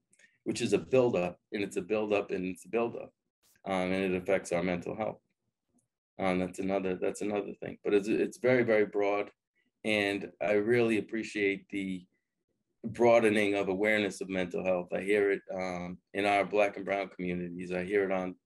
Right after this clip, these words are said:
podcasts. I'm hearing it in, in hip hop and rap music. I'm seeing it on social media. Um, it's becoming a thing. Um, and even if it's just surface right now, even if it's,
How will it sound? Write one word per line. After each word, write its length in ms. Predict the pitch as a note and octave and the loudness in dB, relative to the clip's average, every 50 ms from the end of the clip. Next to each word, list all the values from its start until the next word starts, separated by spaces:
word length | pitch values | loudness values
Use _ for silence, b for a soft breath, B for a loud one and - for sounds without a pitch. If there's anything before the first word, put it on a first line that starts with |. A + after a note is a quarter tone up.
| - - | -6 0
podcasts. 640 | G2+ G2+ G2 F#2+ F#2+ - F#2 - F2 F2 F2+ - - b b b b b b b b | 4 4 4 4 2 -2 -8 -8 -8 -8 -10 -14 -20 b b b b b b b b
I'm 80 | F#2+ G2+ | -4 -2
hearing 360 | G#2+ G#2+ G2+ G2+ G2+ G2 G2 | 2 2 2 2 2 0 0
it 140 | F#2+ F#2+ F#2+ | 0 0 0
in, 380 | F#2+ F#2 F#2 F#2 F2+ F2+ F2+ - | 0 -2 -2 -4 -6 -8 -10 -10
in 360 | - F#2+ F2+ F#2 F2+ F2 F2 - - _ _ _ _ - | -6 -4 -2 -2 -2 -4 -6 -8 -14 _ _ _ _ -6
hip 220 | - A2+ G2 - | -4 -4 -2 0
hop 240 | - G2+ G2 F#2+ F#2 | 0 2 2 2 2
and 120 | F#2 F2 G2 | 0 -2 0
rap 260 | G2+ G#2 G2 F2+ F2 | 2 0 0 0 -2
music. 500 | F2+ F2 E2+ E2 E2+ E2+ E2+ - - - _ b b b b b b b b - | -6 -8 -10 -10 -12 -14 -14 -16 -18 -20 _ b b b b b b b b -6
I'm 80 | G2+ | -6
seeing 400 | G2 - - G#2+ G#2+ G#2 G2+ G2 | -4 -4 -2 -2 0 0 0 0
it 140 | G2+ F#2+ F#2+ | 0 0 0
on 120 | F#2+ F#2+ F2+ | 0 -2 -2
social 400 | - - A2 G2+ F#2 - G2 F#2+ | -2 0 0 0 0 -2 -4 -4
media. 420 | G2 G2 G2 F#2 F#2 F2 E2+ E2 - _ _ _ _ _ _ - | -2 -2 -2 -2 -4 -6 -10 -10 -14 _ _ _ _ _ _ -4
Um, 440 | G2 F#2 F2 F2 F2 F2+ F#2 F2 E2+ | -2 0 0 0 0 -2 -4 -6 -6
it's 160 | - - - | -10 -10 -10
becoming 440 | - - F2+ E2+ A#2+ A#2 A2+ G#2+ G2+ | -10 -12 -8 -2 0 0 2 2 0
a 60 | F2 | -2
thing. 360 | - - C3 A#2+ F#2+ F#2 F#2+ _ _ b b b b b b b b b | -2 -2 -2 -2 -2 -4 -8 _ _ b b b b b b b b b
Um, 440 | G#2 G2 G2 G2 F#2+ F#2 F#2 F#2 - _ _ _ | -2 -2 0 0 -2 -4 -6 -8 -14 _ _ _
and 140 | - A2+ A#2 | -4 -2 0
even 320 | - B2 B2+ C3 B2+ B2+ B2+ | 0 2 2 2 2 2 0
if 140 | A#2 A#2+ | 0 -2
it's 160 | A#2 A2 G#2+ - | -2 -6 -6 -4
just 280 | - B2 A#2+ A#2+ - | -2 -2 -2 -2 0
surface 400 | - A#2+ B2 A#2+ A#2+ A#2 A2+ - | 0 0 0 0 0 -4 -6 -4
right 200 | A#2+ A#2 G#2+ G2+ | -2 0 0 0
now, 240 | G#2 G2+ G2+ G2 G2+ | 0 -2 -2 -2 -2
even 260 | G#2 A2 A2+ B2 A#2 | -2 -2 -2 -2 -4
if 120 | G#2+ G#2+ - | -4 -4 -6
it's, 280 | A2 G2+ - - - | -8 -10 -10 -14 -20